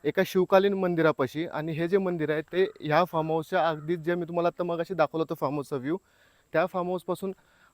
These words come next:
hardly अर्धा तासाच्या अंतरावरच आहे. तर सगळ्यात पहिले मी तुम्हाला ते शिवकालीन मंदिर एकदा दाखवतो.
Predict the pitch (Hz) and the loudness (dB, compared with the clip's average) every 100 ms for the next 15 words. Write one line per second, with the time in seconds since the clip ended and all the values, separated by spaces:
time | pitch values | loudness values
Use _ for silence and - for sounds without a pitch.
0 | - 151 156 190 175 170 185 190 - 196 | 0 0 4 4 4 2 2 0 -2 -4
1 | 175 180 160 170 165 151 127 160 - 151 | 0 2 2 2 4 2 -2 -8 -4 -4
2 | 165 180 175 175 170 175 170 175 170 170 | -2 0 0 0 -2 -2 -2 -4 -4 -2
3 | 165 170 165 160 160 156 160 131 - 123 | -2 -2 -4 -4 -4 -4 -2 -2 -4 -16
4 | 98 | -18